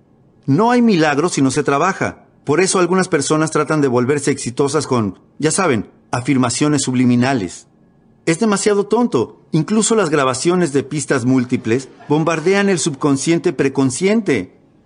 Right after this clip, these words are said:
Les aseguro que no es ahí donde se encuentra. Tengo una buena frase para que se lleven a casa.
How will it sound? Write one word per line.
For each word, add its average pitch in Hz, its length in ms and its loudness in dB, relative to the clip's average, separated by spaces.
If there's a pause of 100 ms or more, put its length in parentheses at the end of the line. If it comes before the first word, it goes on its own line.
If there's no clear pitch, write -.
(120)
Les 147 220 0
aseguro 170 500 0
que 151 120 0
no 151 200 2
es 180 160 -2
ahí 151 200 2
donde 147 260 0
se 131 120 -2
encuentra. 123 680 -2 (360)
Tengo 156 260 0
una 156 180 2
buena 165 320 0
frase 143 360 -2
para 120 180 -2
que 113 100 -6
se 113 140 -2
lleven 120 260 2
a 101 80 -4
casa. 87 380 -6